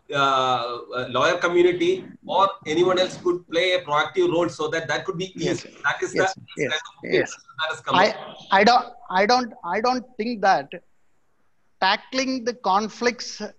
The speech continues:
Speaker 2: confronting in the process of dispensation of justice in a better manner will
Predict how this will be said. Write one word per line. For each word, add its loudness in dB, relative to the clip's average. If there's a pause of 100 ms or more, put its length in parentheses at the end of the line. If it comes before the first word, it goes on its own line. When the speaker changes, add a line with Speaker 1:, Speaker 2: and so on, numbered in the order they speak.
(160)
Speaker 2:
confronting 0
in -6
the -2
process 2
of -8
dispensation -4
of -8 (600)
justice 0 (640)
in 6
a 4 (100)
better 2
manner -6 (840)
will 0